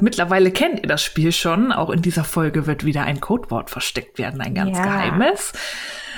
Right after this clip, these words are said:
Speaker 1: Und drei glückliche Gewinner oder Gewinnerinnen gewinnen ein Flauschrauschbuch.
Speaker 2: Yep.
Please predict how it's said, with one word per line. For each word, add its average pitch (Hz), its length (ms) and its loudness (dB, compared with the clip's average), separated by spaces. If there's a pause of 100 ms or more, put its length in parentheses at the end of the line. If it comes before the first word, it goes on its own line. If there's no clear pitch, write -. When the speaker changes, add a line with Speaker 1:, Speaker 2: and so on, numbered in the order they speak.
(280)
Speaker 1:
Und 202 480 4
drei 185 680 0 (200)
glückliche 247 580 2
Gewinner 226 580 4
oder 208 180 0
Gewinnerinnen 190 800 2 (600)
gewinnen 262 460 2
ein 220 500 4
Flauschrauschbuch. - 680 -2 (1000)
Speaker 2:
Yep. 294 220 4